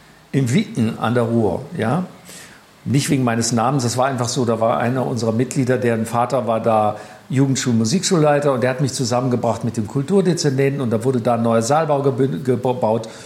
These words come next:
und dann haben wir da immer einmal im Jahr eine Probenphase gemacht. Das war eigentlich eine sehr schöne Zeit so.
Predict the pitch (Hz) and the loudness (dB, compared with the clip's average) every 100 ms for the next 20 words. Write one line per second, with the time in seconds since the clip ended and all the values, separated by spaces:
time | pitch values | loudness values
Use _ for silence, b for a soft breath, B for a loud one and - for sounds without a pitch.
0 | B 113 107 110 117 113 104 - 113 113 | B -6 -4 -2 -2 0 0 0 -2 -4
1 | - 117 113 117 95 98 107 - 117 120 | -2 -2 -2 -2 -2 0 -2 -4 -4 -2
2 | 117 104 104 104 - 117 123 139 120 110 | -2 -2 -2 -6 -6 -4 -2 -2 -4 -4
3 | 113 110 113 98 - 90 - | -4 -6 -6 -8 -6 -8 -6